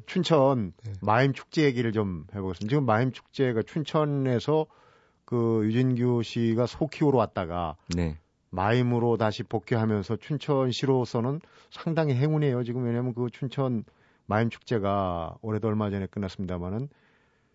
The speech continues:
Speaker 1: 세계 삼 대 마임 축제에 들어가지 않습니까?
Speaker 2: 네, 그렇습니다.
Speaker 1: 올해 또 성황리에 끝난 걸로 알고 있는데 통계적으로도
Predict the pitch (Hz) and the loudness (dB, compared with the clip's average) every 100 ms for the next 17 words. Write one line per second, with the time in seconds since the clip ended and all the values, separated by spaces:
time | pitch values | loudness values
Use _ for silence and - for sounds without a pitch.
0 | _ - 123 110 120 117 110 104 95 92 | _ -4 0 2 2 2 2 0 -2 -4
1 | 143 135 127 98 92 - - 104 90 87 | -4 -2 0 -2 -4 -10 -6 -4 -4 -6
2 | 80 90 85 85 92 - 82 - - 175 | -8 -8 -8 -8 -10 -10 -14 -14 -14 -2
3 | 101 92 82 - 98 104 95 82 78 85 | 2 2 0 -6 -14 -12 -12 -10 -10 -14
4 | 98 _ _ _ 107 127 131 131 131 127 | -18 _ _ _ 2 6 6 4 4 2
5 | 127 117 - _ 131 120 165 165 147 139 | 0 -2 -10 _ -8 -4 2 2 2 0
6 | - 143 127 117 117 104 101 92 - 185 | 0 -2 0 0 0 0 0 -4 -2 2
7 | 180 175 165 165 151 165 | 4 4 2 0 0 0